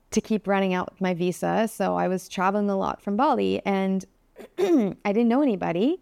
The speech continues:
I didn't really have friends at the time. And so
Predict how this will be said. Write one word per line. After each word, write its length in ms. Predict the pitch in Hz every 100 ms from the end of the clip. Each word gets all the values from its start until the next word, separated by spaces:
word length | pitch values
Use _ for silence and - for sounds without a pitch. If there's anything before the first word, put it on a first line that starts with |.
| _ _ _ _ -
I 60 |
didn't 200 | 208 220
really 240 | 220 214 208
have 460 | 196 190 196 - - _ _ _ _
friends 460 | - 190 180 202 240
at 100 | 214
the 60 | 190
time. 520 | - 180 175 262 294
And 140 | 240 208
so 520 | 208 196 196 190